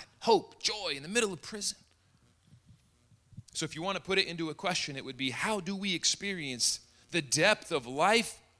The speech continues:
with Christ that's far better than anything else?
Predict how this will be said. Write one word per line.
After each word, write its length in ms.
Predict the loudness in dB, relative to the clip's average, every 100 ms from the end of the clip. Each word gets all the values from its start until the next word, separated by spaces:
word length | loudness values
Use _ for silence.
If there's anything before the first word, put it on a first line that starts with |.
| _ -10
with 280 | -8 -8 -10
Christ 640 | -2 0 2 2 -2 -4
that's 160 | -8
far 480 | -10 -8 -8 -6 -6
better 600 | -8 -4 -4 -2 -6 -10 _ _ _ _ _ -16
than 120 | -8
anything 400 | -6 -6 -8 -8
else? 500 | -8 -6 -6 -6